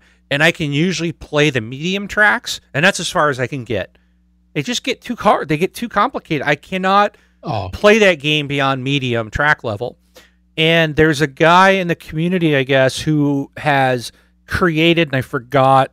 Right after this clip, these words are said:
Speaker 1: what his name was and what his channel was, but, um, he's like, I think he's a YouTuber, and he created a bunch of videos and was, like, doing instructions on how to play Trials. Well, they've now, like, hired him, and he's doing, like, tutorials in the new game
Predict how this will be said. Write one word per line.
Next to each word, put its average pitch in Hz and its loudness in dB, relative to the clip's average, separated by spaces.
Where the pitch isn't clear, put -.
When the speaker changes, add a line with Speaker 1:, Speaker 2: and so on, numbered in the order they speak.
Speaker 1:
what 131 -8
his 123 -10
name 131 -6
was 127 -2
and 131 -4
what 120 0
his 117 -6
channel 127 -2
was, 117 -2
but, 131 -6
um, 135 -4
he's 156 -2
like, 160 0
I 135 -2
think 151 0
he's 139 -4
a 135 -4
YouTuber, 131 -2
and 131 -4
he 196 -2
created 156 0
a 139 0
bunch 135 -4
of 113 -10
videos 131 0
and 131 -6
was, 120 -8
like, 120 -4
doing 127 -2
instructions 120 -6
on 113 -6
how 117 0
to 127 -2
play - -6
Trials. 170 0
Well, 156 2
they've 190 2
now, 190 4
like, 143 0
hired 165 2
him, 175 -2
and 127 -4
he's 156 -4
doing, 151 0
like, 123 -4
tutorials 151 0
in 202 0
the 170 -2
new 156 -2
game 120 -6